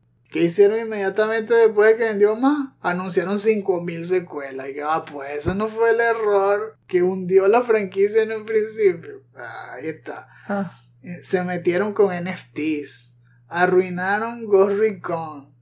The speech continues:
Speaker 1: Arruinaron Rainbow Six. Un montón de malas decisiones. Por supuesto que las ventas han ido bajando. Después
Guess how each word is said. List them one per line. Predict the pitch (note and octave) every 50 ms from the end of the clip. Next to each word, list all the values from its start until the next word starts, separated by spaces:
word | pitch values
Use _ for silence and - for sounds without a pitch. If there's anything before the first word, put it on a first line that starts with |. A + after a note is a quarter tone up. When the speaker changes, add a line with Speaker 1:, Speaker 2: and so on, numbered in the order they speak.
| _
Speaker 1:
Arruinaron | - D3 D#3+ E3+ F3 F3 F3+ F3+ F3+ F3 F3 F3 F3+ G3 A3+ B3 A#3
Rainbow | G3+ G3 F#3+ F#3+ F#3+ F#3 G3+ G#3+ A3+
Six. | A3 - - G#3+ B3 B3+ A#3+ G#3+ F3+ E3+ E3 - - - _ _ _ _ _ _
Un | _ E3+ F3+ G#3+
montón | C4+ D4+ F4 F#4 D#4 - D4+ D4+ D4+ D4
de | D4
malas | C#4+ C#4 C4 C4 C#4 B3+ A3
decisiones. | B3+ C4 - A3+ G#3 F#3+ F3+ F3 C#3 C3 - B2 - _ _ _ _ _ _ _
Por | E3 D#3 D3+ D#3
supuesto | E3+ E3+ E3 - E3 E3 E3 - - G#3+ A3 A3
que | - A3 A#3+ B3+
las | B3 G#3 F3 D#3+ D#3+
ventas | D#3 D#3 D#3 D#3 - F#3+ G3+
han | G3 F#3+ F3+ F3
ido | E3+ F3 F3+ F#3+
bajando. | F#3+ G3 G3+ A3 C4 C#4 B3+ A#3+ A3+ A3 B3 C#4 D4 - _ _ _ _ _ _
Después | - D#3 D#3 - - E3 E3 E3 F3 F#3 G3 G#3